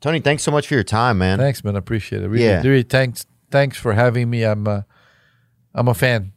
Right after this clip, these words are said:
Speaker 2: and, uh, you know, it's, it's a pleasure to be here.
Speaker 1: That's the same way that I feel, man. And I, I look forward. I'm gonna come out to the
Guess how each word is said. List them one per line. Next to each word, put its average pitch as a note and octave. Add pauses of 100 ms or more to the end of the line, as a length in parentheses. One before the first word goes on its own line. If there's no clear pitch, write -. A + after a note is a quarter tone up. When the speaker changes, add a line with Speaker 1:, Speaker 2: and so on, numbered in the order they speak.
Speaker 2:
and, G2+
uh, G#2 (120)
you G#2
know, G2+
it's, -
it's G2+
a G#2
pleasure A2
to G#2
be F#2+
here. F2 (460)
Speaker 1:
That's A2
the A2
same A#2+
way A2
that G2+
I F#2+
feel, F#2
man. F2+
And F2+
I, F#2
I F2+
look G2+
forward. G#2+
I'm G#2
gonna G#2+
come A2+
out G#2+
to G#2+
the F#2+